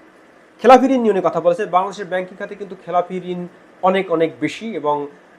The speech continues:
আহ, অনেকে বলে থাকেন যে এটার যে পুঞ্জীভূত যে, আহ, খেলাপি ঋণ, সেটা, আহ, কয়েক লক্ষ কোটি টাকা হতে পারে। সরকার যদিও নানাভাবে, সরকার মানে ব্যাংক, বাংলাদেশ ব্যাংক নানাভাবে কিন্তু অনেক তথ্য এদিক সেদিক করে কম দেখানোর চেষ্টা করে, কিন্তু বাস্তবে কিন্তু এর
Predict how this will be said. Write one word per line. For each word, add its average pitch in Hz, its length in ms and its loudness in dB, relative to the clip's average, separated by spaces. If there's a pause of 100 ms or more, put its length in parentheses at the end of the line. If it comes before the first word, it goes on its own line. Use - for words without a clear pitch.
আহ, 143 260 6
অনেকে 160 180 -2
বলে 160 220 -2
থাকেন 156 340 -6
যে 156 220 -2
এটার 147 300 0 (100)
যে 143 180 -10
পুঞ্জীভূত 185 500 -6
যে, 165 100 -6
আহ, 139 480 -2
খেলাপি 143 260 -4
ঋণ, 180 160 -10
সেটা, 143 360 -4 (360)
আহ, 131 320 8 (140)
কয়েক 147 240 2 (220)
লক্ষ 160 300 2
কোটি 143 240 -4
টাকা - 320 -4 (320)
হতে - 180 -2
পারে। 165 300 4 (200)
সরকার 175 280 2
যদিও 180 260 -2
নানাভাবে, 165 640 0 (160)
সরকার 160 200 -4
মানে 160 120 0
ব্যাংক, 156 360 -2 (140)
বাংলাদেশ 151 320 -8
ব্যাংক 151 180 -8
নানাভাবে 143 480 -6
কিন্তু 156 320 -10
অনেক 143 160 -8 (120)
তথ্য - 640 -4 (240)
এদিক 160 220 0
সেদিক 156 260 -2
করে 156 140 0 (120)
কম 180 260 8
দেখানোর 147 340 -4
চেষ্টা 147 260 -8
করে, 120 200 -4
কিন্তু 135 180 -12
বাস্তবে 139 380 -2
কিন্তু 139 260 -12
এর 135 160 -12